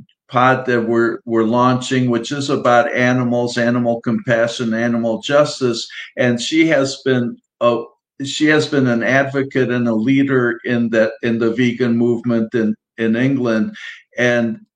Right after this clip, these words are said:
and she, unfortunately, she, uh, went for, for an activism event, and on her way back to be on this podcast, uh, she, she had a car accident, and she messaged me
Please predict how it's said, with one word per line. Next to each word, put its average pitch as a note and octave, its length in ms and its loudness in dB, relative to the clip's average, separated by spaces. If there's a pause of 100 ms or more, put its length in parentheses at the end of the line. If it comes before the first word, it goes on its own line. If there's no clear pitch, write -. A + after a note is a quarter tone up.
(160)
and A#2+ 440 -2
she, C3 560 0
unfortunately, C#3 920 0
she, A#2+ 460 0
uh, A2 260 0 (180)
went C#3 420 0
for, B2 520 -2 (100)
for A#2+ 200 -2
an A#2 100 0
activism B2+ 880 0
event, C3 520 0 (260)
and A#2 260 2
on B2 200 0
her A#2+ 220 0
way A#2 300 2
back C3+ 420 2
to A2 140 -4
be C3+ 140 -2
on C3 180 0
this A#2 260 -6
podcast, A2 760 0 (480)
uh, A2+ 300 2 (400)
she, B2+ 640 0
she - 200 -2
had B2 160 2
a A2+ 80 -2
car A2+ 320 4
accident, F2 640 -6
and G2+ 160 -6
she A#2+ 180 -4
messaged C3 640 -2
me A#2+ 220 0